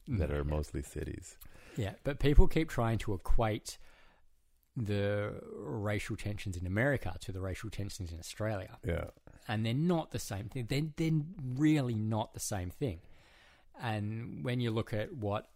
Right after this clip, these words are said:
Speaker 2: Australia does that might be considered racist by American standards, you might look at that and say, "Oh,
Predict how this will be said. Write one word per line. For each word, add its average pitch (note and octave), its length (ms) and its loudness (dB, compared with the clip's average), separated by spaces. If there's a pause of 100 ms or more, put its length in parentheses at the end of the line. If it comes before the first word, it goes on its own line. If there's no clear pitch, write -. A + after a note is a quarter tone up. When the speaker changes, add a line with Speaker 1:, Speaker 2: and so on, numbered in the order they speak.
(140)
Speaker 2:
Australia G#2+ 560 -2
does G2 280 -4
that F3 100 -14
might G#2 180 -4
be G2 60 -6
considered F#2+ 460 -6
racist F#2+ 440 -4
by F#2 140 -4
American F#2 440 -6
standards, A#2+ 720 -4
you G2+ 80 -8
might G#2 180 -6
look G#2+ 160 -12
at A#2+ 80 -10
that A2+ 160 -10
and G2 120 -10
say, F#2 220 -8
"Oh, A2 300 -2